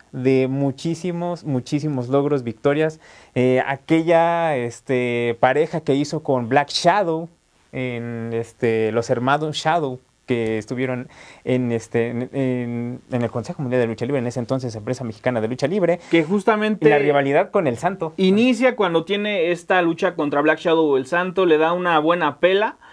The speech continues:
Speaker 2: ¿Y qué es lo que acaba pasando? Que Blue Demon se sube, le da una patada y ahí comienza la histórica rivalidad que marcó un antes y un después en la historia de la lucha libre mexicana. No sé tú, pero por ejemplo mi padre me ha contado que él sí tenía sus figuras de Blue Demon, era, él era muy fan.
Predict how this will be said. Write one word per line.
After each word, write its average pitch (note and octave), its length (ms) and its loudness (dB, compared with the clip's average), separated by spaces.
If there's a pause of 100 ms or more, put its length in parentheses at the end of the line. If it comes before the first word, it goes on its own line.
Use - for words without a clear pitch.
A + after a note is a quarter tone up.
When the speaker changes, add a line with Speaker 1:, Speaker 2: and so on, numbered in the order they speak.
(220)
Speaker 2:
¿Y D3 100 -4
qué E3+ 120 6
es F#3+ 40 4
lo G3 100 4
que F3 100 2
acaba F3 260 2
pasando? G3 420 0
Que E3+ 80 -2
Blue E3 160 4
Demon F3+ 240 0
se D#3 120 2
sube, A3+ 340 4
le F#3 80 2
da E3+ 80 0
una F3+ 160 -2
patada G3+ 360 2
y G3+ 40 6
ahí E3+ 100 4
comienza F3+ 400 -2
la D#3 80 4
histórica E3+ 400 0
rivalidad C#3+ 560 0
que F3+ 140 -2
marcó D#3+ 480 0 (340)
un F#3 220 2
antes F#3+ 280 0
y F#3 40 -2
un F3+ 60 -2
después F3 280 0
en F#3 60 -2
la D3+ 60 0
historia E3+ 180 2
de E3 80 4
la - 40 4
lucha D#3 160 -2
libre D#3+ 200 0
mexicana. D#3 640 -4 (220)
No A#3 120 6
sé B3+ 140 2
tú, A#3+ 160 -2
pero G3+ 260 4
por D#3+ 140 4
ejemplo F#3+ 320 0
mi E3 100 -2
padre F#3+ 380 2
me F#3 80 -2
ha - 20 -2
contado F3+ 460 2
que F3 80 0
él F3 80 0
sí E3+ 80 -12
tenía D#3+ 200 0
sus D#3+ 140 -8
figuras D#3 300 2
de D3+ 40 0
Blue D3 160 0
Demon, D#3+ 300 0
era, E3 220 2
él D#3 200 4
era E3+ 180 4
muy D#3 200 -4
fan. F3 400 -2